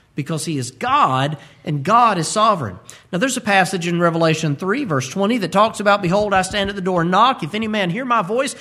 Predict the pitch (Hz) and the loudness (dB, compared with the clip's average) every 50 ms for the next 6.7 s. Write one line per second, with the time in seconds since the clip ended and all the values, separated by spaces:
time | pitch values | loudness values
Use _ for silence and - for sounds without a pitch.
0 | - - - - 175 185 - 196 - 277 247 226 202 185 240 269 294 277 240 202 | -18 -12 -6 -2 0 0 0 0 0 -2 -2 -2 -2 0 0 0 2 2 2 0
1 | 165 156 156 - - 196 185 196 226 285 302 302 285 254 254 233 240 262 269 262 | 0 -2 -4 -2 0 0 0 2 0 0 0 0 0 0 -2 -2 0 0 0 -2
2 | - - - - - 180 165 160 - - 285 294 294 302 302 285 277 - 269 262 | -4 -6 -12 -4 -2 0 0 0 0 0 0 0 0 0 -2 -4 -2 0 0 2
3 | 262 240 214 196 202 240 262 277 254 240 240 233 233 240 254 262 269 269 269 269 | 2 2 0 0 0 0 -2 -2 -2 -4 -6 -4 -4 -2 -2 0 -2 -2 -4 -6
4 | - - - - - - _ - 165 175 269 277 269 277 240 226 233 240 240 240 | -10 -18 -20 -20 -20 -20 _ -4 -2 0 0 0 2 2 0 2 2 0 0 0
5 | 233 220 190 180 165 165 160 147 165 185 196 185 165 156 156 147 147 175 202 208 | 0 0 2 0 0 0 -2 -2 -2 0 0 -2 -2 -2 -4 -4 -2 0 0 0
6 | 214 214 - - - 151 131 127 131 131 135 131 - | 0 -2 -8 -8 -4 -4 -2 -2 -2 -4 -4 -6 -10